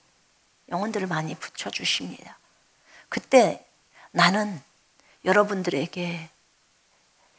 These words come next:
예수 그리스도를 나타내고 있는가? 예수님의 성품을 드러내고 있는가? 말만 예수 말을 하는가? 성품이 되어지는가?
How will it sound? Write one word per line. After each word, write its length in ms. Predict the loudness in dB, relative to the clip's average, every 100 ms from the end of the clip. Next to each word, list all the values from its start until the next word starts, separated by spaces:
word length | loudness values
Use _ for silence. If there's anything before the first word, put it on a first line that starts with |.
| _ 4
예수 340 | 6 4 -2
그리스도를 580 | -6 -2 -2 -2 -4 -4
나타내고 600 | -4 -6 -8 -8 -6 -8
있는가? 600 | -8 -10 -10 -10 -10 -14 _ _ _ _ _ -16 0 8
예수님의 520 | 8 10 8 8 8
성품을 760 | 6 4 2 4 6 6 4
드러내고 520 | 4 8 8 8 4 0
있는가? 560 | -2 -2 2 0 0 -16 -12 -6 -6 8
말만 840 | 12 12 12 10 10 10 10 10
예수 400 | 12 12 12 10
말을 400 | 10 10 10 10
하는가? 560 | 10 6 8 12 12 10
성품이 760 | 8 2 -2 6 8 8 6
되어지는가? 920 | 6 6 6 6 4 -2 -4 -6 -10